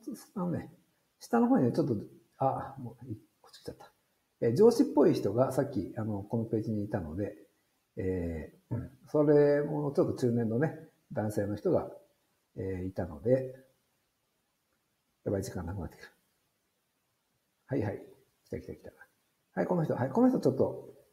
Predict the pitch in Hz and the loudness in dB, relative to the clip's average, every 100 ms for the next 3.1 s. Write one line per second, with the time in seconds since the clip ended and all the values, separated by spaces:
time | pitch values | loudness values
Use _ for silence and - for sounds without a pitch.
0 | _ 127 107 101 104 135 - 131 120 127 | _ -4 -2 -2 -4 -6 -4 2 2 2
1 | - 113 - 85 85 - 104 131 - - | 0 0 2 -2 -4 -6 -6 -8 -10 -16
2 | - - 104 107 98 98 85 73 - - | -18 -8 -4 -2 -2 -2 -4 -6 -10 -14
3 | - | -16